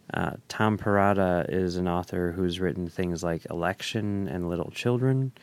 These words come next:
I've never read any of his books, but I've seen both of those movies, and I liked them both quite a bit. And this one is essentially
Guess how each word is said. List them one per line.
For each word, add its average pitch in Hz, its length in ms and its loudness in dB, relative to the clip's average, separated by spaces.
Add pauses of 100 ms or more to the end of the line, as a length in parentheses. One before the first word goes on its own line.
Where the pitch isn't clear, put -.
(420)
I've 87 200 -6
never 90 260 2
read 90 160 2
any 87 220 0
of 85 80 -4
his 87 140 0
books, - 340 -4
but 90 200 0
I've 82 220 -4
seen 92 260 -4
both 82 220 -4
of - 60 -14
those 85 200 -4
movies, 87 420 -2
and 95 120 -6
I 87 60 -4
liked 87 320 -8
them 92 80 -8
both 87 240 -4
quite 95 200 -2
a 87 60 -4
bit. 92 260 0 (760)
And 98 220 4
this 117 280 2
one 110 380 6
is 98 520 2 (1300)
essentially 139 800 2